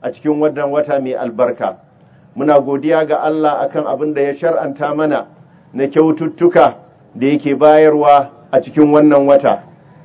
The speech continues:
na 'yanta ba-, 'yantawar bayi da muke roƙon Allah, Allah ka samu mu cikin 'yantattun bayinka. Muna godiya ga Allah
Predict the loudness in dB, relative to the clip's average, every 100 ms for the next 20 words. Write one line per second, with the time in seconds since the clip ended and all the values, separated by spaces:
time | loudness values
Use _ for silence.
0 | -10 -2 2 4 2 2 2 6 6 4
1 | 0 0 2 2 0 0 2 4 2 0
2 | -8 -14 _ _ -10 -6 -6 -4 -2 -2
3 | -2 -4 -4 -2 0 0 0 0 0 -2
4 | -4 -4 -4 -6 -8 -8 -8 -6 -8 -8
5 | -10 -10 0 0 0 -2 -8 -10 -12 _
6 | _ _ _ -8 -2 -2 -2 -4 0 0
7 | 2 -2 -2 -2 -2 -4